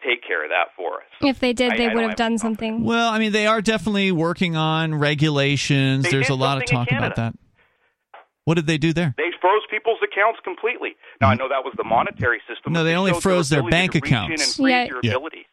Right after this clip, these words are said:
Speaker 4: Yeah,
Speaker 3: They only
Speaker 4: they
Speaker 3: froze their bank accounts.
Speaker 4: The, the, the only thing they were able to do was prevent, uh, an exchange or a couple of exchanges from sending money to one very specific, uh,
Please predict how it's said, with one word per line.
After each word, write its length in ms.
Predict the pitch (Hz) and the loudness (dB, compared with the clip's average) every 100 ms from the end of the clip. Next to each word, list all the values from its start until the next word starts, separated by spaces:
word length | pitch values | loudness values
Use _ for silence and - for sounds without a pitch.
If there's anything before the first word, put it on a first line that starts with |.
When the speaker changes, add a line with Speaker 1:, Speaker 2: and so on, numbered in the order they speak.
| _ | _
Speaker 4:
Yeah, 80 | 131 | 2
Speaker 3:
They 40 | 156 | 4
only 120 | 131 | 4
Speaker 4:
they 60 | 139 | 2
Speaker 3:
froze 200 | 156 123 | 0 -2
their 80 | |
bank 260 | 117 113 - | -2 -4 -8
accounts. 220 | - - 104 | -14 -4 -2
Speaker 4:
The, 120 | 104 | 0
the, 220 | 117 135 131 | 2 2 2
the 140 | 127 | 2
only 180 | 190 180 | 2 2
thing 220 | 180 170 | 2 2
they 100 | 143 | 2
were 140 | 127 117 | 2 2
able 260 | 117 123 113 | 2 2 0
to 140 | 117 | 0
do 260 | 98 113 110 | 2 0 2
was 140 | 104 | -2
prevent, 680 | - 113 101 104 117 98 - - | -2 0 2 2 2 0 -6 -4
uh, 300 | 107 101 95 - _ _ _ | -2 0 -2 -6 _ _ _
an 140 | - 107 | 0 2
exchange 720 | 104 - - 147 135 120 113 | 2 -2 2 2 4 2 0
or 180 | 113 107 | 0 0
a 40 | 101 | 2
couple 260 | 131 117 | 0 0
of 80 | 113 | 0
exchanges 680 | 104 - 113 104 101 101 90 | 0 0 0 2 2 0 -2
from 340 | - 110 101 101 | -2 0 2 0
sending 360 | - 139 123 | 0 0 2
money 200 | 117 117 | 2 0
to 240 | 107 110 98 | 0 0 0
one 380 | 104 120 120 | 0 2 2
very 220 | 110 113 107 | 0 0 -2
specific, 680 | - 101 - 101 104 - - _ _ _ _ _ - | -4 -6 -2 0 0 -4 -10 _ _ _ _ _ -6
uh, 280 | 90 90 | -2 -2